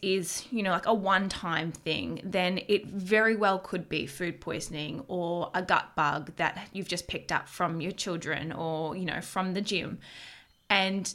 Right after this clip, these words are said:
that's not necessarily a cause for ongoing concern, because that's likely something that your immune system will naturally sort of build you back from, and you won't have to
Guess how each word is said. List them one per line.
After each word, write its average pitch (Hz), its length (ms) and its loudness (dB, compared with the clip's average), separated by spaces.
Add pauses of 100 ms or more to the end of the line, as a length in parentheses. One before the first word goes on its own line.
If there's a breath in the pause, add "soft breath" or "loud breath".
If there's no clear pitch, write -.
(140)
that's - 240 8
not 262 180 2
necessarily 175 840 0
a 160 420 0 (100)
cause 170 440 -2
for - 180 -6
ongoing 165 400 -2
concern, 151 560 -4
because 160 300 -4
that's - 280 0
likely 170 360 2
something - 400 -8
that 170 240 -2
your 160 140 -2
immune 220 320 2
system 220 460 0
will 180 160 0
naturally 170 540 0
sort - 180 -6
of 160 200 -6
build 170 240 -2
you 156 80 -4
back - 260 0
from, 151 380 -2 (100)
and 156 460 -2
you 202 160 2
won't 220 320 0
have - 420 -4
to 165 260 -2